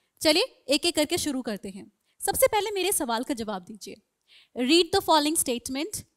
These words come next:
पहला है कि निपा a group of D N A viruses जिनका इफेक्टिव ट्रीटमेंट अभी एस्टैब्लिश नहीं हुआ है। दूसरा है वेरियस रिसर्च, रिसर्च प्रूफ कि ये जूनोटिक डिजीज हैं। दोनों के बारे में एक बार सोचिए और इसका जवाब देने की कोशिश कीजिए। चलिए आगे बढ़ते हैं।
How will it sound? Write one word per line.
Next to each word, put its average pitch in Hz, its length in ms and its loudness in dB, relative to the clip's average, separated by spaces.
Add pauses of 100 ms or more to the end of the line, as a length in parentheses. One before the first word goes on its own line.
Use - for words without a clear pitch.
(140)
पहला 311 240 4
है 349 160 2
कि 427 160 -2
निपा 302 520 0
a 302 80 4
group 285 360 -2
of 262 60 -10
D 262 180 0
N 269 100 -2
A - 20 -6
viruses 226 540 -2 (240)
जिनका 311 340 2
इफेक्टिव 311 460 0
ट्रीटमेंट 320 360 0
अभी 254 180 0
एस्टैब्लिश 254 480 0
नहीं 240 220 -6
हुआ 202 240 -10
है। 214 160 -16 (500)
दूसरा 370 300 6
है 403 200 2 (260)
वेरियस 311 420 4
रिसर्च, 330 440 2
रिसर्च 247 400 0
प्रूफ 294 300 -4
कि - 200 -8
ये 466 80 4
जूनोटिक 254 460 0
डिजीज 226 400 -2
हैं। 190 120 -12 (180)
दोनों 302 220 4
के 370 100 -2
बारे 302 220 2
में 302 80 2
एक 269 80 -4
बार 302 120 0
सोचिए 311 380 -4 (260)
और 294 140 2
इसका 311 180 -4
जवाब 233 280 -2
देने 233 220 -6
की 269 80 -4
कोशिश 208 340 -8
कीजिए। - 360 -18 (840)
चलिए 320 200 4
आगे 294 200 4
बढ़ते 294 280 2
हैं। 330 140 -2